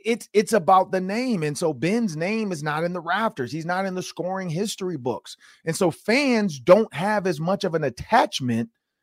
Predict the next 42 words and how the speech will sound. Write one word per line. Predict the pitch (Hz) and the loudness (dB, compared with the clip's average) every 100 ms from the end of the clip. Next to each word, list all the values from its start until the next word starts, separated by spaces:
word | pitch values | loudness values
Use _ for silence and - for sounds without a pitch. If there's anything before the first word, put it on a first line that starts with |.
| _ _ - | _ _ 0
to | 156 | 4
Ben | 165 180 123 | 8 6 6
Johnson. | 160 185 160 | 2 2 2
Now, | 151 | 2
former | - 247 185 | 4 4 4
players | - 277 440 123 | 4 4 4 4
like | 143 151 | 2 2
it | 170 | -2
'cause | 180 | -6
they're | 196 | -6
like, | 202 | -4
"Man, | 233 165 | -2 -2
one | 160 | -2
of | |
our | 160 | -4
former | - 175 160 | -4 -4 -4
players | 180 175 151 | -2 0 0
got | 156 | 0
an | 147 | 0
opportunity." | 139 - 269 214 143 131 _ _ _ _ - | -4 0 2 4 2 -2 _ _ _ _ -4
But | 185 | 2
the | 165 | 2
fans | - 269 330 262 | 4 2 2 2
don't | 165 254 190 | 4 4 6
have | 233 208 | 4 4
an | 175 | 2
atta-, | 170 214 | 2 4
now, | 160 180 | 6 6
they're | 262 320 | 8 6
attached | - - - - 185 | 4 4 4 2 0
to | |
Lindsay | 165 170 135 | 0 0 0
Whalen. | 123 123 107 | 2 2 2
Lindsay | 160 349 269 | 0 2 2
Whalen | 147 156 180 127 113 | 6 8 6 4 0
is | 113 | -2
in | 117 | -2
the | 92 | -2
hearts | - 147 - - - _ _ _ _ | 4 4 2 -10 -20 _ _ _ _
of | 107 | -4
Gophers | 110 139 - 101 | 0 0 -2 -8
fans. | 123 107 82 _ | -6 -8 -10 _